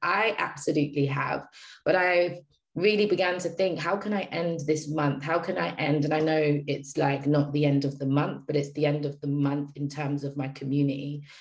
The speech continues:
So we run, um, different topics every four weeks. And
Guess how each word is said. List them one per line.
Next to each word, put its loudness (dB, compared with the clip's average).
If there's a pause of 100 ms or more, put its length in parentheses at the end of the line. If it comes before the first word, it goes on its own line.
So 2
we 0
run, 0
um, 0
different -4
topics -4
every -2
four -2
weeks. -6 (320)
And 0